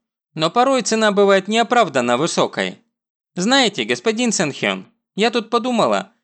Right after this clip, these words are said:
и решила, что разговоры о передаче прав все больше и больше кажутся несоответствующим моим интересам. Особенно после вашего урока». «О каком уроке ты говоришь?» недовольно спрашивает Сэн Хен.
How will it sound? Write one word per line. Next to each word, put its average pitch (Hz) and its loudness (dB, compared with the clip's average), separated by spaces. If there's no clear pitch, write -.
и 185 2
решила, 220 0
что - -2
разговоры 208 2
о 127 4
передаче 180 0
прав 220 0
все - 0
больше 226 2
и - 2
больше 233 0
кажутся 196 0
несоответствующим 190 0
моим 120 0
интересам. 131 -4
Особенно 226 0
после 190 0
вашего 170 2
урока». 160 0
«О - -12
каком 226 0
уроке 214 2
ты 107 -4
говоришь?» 95 0
недовольно 101 0
спрашивает 95 -2
Сэн 95 -6
Хен. 87 -8